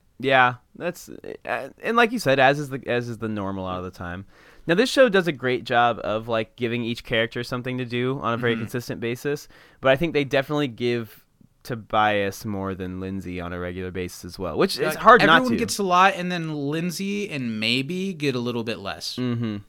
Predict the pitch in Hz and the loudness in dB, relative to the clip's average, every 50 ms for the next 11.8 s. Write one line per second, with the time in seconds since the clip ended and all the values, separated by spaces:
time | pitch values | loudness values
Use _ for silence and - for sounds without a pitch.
0 | _ _ _ - - - 180 185 180 175 170 170 190 208 208 196 226 233 202 202 | _ _ _ -6 -2 4 8 8 10 10 8 8 8 8 8 8 8 8 8 8
1 | 190 185 190 185 190 190 185 147 - 180 175 175 180 175 165 156 147 - 156 135 | 8 8 8 6 6 6 4 6 6 6 6 6 6 4 4 2 2 0 -2 -2
2 | 131 180 190 185 180 160 160 156 - 156 139 143 147 156 147 147 135 135 131 117 | 2 4 4 4 4 2 0 0 2 0 2 4 2 2 2 2 2 2 2 2
3 | 120 123 127 123 113 - - 151 143 139 - - - - 143 131 117 123 113 117 | 2 2 2 0 0 -2 -2 -2 -2 -2 -2 -6 -6 -4 -4 -4 -2 0 2 4
4 | 120 127 143 147 - - 143 131 123 120 113 113 113 - - 131 127 117 113 - | 6 6 6 4 2 0 0 0 2 2 2 0 -2 -2 0 -2 0 0 -2 0
5 | 127 123 123 120 123 113 107 127 127 120 110 117 127 151 139 - 151 - 110 - | 2 2 2 2 -2 -6 -6 -4 -4 -4 -4 -4 -4 -4 -2 2 0 0 2 2
6 | - - 220 202 - _ - 123 127 127 - 127 147 139 143 139 135 131 131 123 | 4 6 6 4 4 _ -2 -2 -2 0 0 -2 -2 0 0 -2 0 0 -2 -2
7 | 123 123 - - - 156 147 143 135 139 131 127 - - 143 135 135 131 - 127 | -4 -6 -6 -4 -4 -2 -2 -2 -2 -4 -4 -2 -2 0 2 2 2 0 -2 -6
8 | 120 120 117 - 120 131 135 123 120 117 - 143 127 123 127 127 127 127 127 131 | -10 -10 -8 -8 -4 -2 -2 -2 -2 -4 -10 -6 -4 -4 -4 -2 -2 -2 -2 -4
9 | 123 131 120 123 123 113 110 - - 123 123 127 127 127 127 - 123 127 127 127 | -4 -6 -6 -6 -6 -6 -6 -6 -2 0 0 0 0 -4 -8 -8 -8 -8 -10 -8
10 | - 123 120 120 - - 143 - _ _ _ _ _ _ _ _ _ _ _ _ | -6 -6 -6 -6 -6 -10 -12 -14 _ _ _ _ _ _ _ _ _ _ _ _
11 | - 131 135 135 131 123 123 120 123 120 117 113 113 113 98 - | -4 -2 0 0 2 0 0 0 0 0 0 0 -2 -2 -4 -8